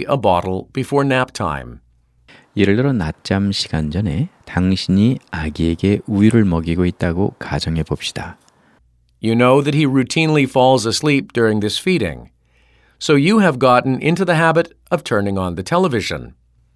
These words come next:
Speaker 2: 당신은 아기가 우유를 먹는 동안에 일상적으로 잠들어 버린다는 것을 알기 때문에 텔레비전을 켜놓는 습관을 갖게 되었습니다.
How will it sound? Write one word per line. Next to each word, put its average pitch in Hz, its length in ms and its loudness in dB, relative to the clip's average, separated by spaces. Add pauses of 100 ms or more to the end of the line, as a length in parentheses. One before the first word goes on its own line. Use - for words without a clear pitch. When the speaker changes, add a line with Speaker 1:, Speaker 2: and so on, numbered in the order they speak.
(320)
Speaker 2:
당신은 107 580 0 (160)
아기가 101 560 0 (120)
우유를 117 360 2
먹는 92 420 0
동안에 90 560 -2 (480)
일상적으로 98 880 0 (140)
잠들어 85 460 -2
버린다는 76 480 -4
것을 - 260 -6
알기 76 320 -6
때문에 117 540 -2 (420)
텔레비전을 101 800 2 (140)
켜놓는 95 760 0
습관을 80 480 -2
갖게 - 540 -2
되었습니다. - 720 -6